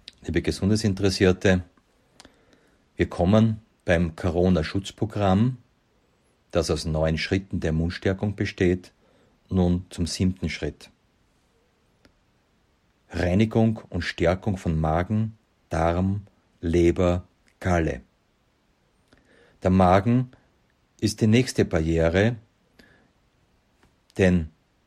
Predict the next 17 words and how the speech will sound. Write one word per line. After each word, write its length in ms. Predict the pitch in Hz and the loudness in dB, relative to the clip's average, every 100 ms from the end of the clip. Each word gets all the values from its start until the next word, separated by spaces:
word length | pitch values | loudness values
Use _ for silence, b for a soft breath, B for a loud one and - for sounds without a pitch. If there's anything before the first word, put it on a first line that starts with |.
| - | -4
durch 160 | 104 | -2
das 160 | - 92 | 0 -2
Verschlucken, 680 | - 90 - 127 131 92 78 _ _ _ _ _ - | -2 -4 2 0 2 -4 -6 _ _ _ _ _ -4
Einatmen 680 | 87 117 107 107 107 107 | 0 0 2 0 0 -2
und 120 | 90 - | -2 -4
Verschlucken 600 | 87 - 113 117 85 76 _ | -8 -2 -2 -2 -6 -6 _
von 240 | - 78 73 | -10 -4 0
Viren, 320 | 104 107 92 | 2 2 0
Bakterien 920 | 78 - - 82 78 87 92 113 113 _ b b b b b b b b _ _ - | -4 -4 0 2 2 2 2 0 -6 _ b b b b b b b b _ _ -2
dient 220 | 143 156 | 0 4
der 80 | 101 | 2
Magen 680 | 87 80 78 78 107 143 131 _ _ _ _ _ _ _ _ - | 4 2 0 0 -2 -2 -8 _ _ _ _ _ _ _ _ -6
durch 160 | 90 | -4
die 80 | 95 | -2
Magensäure 960 | 85 85 80 90 101 - 95 98 110 110 - _ _ _ - - | 0 2 0 -2 -4 0 2 2 0 -2 -10 _ _ _ -20 -14
als 140 | - 104 | -10 -6
Schutzschleuse 840 | - 120 - - 80 76 - 73 | -4 -4 -4 -4 -4 -4 -6 -10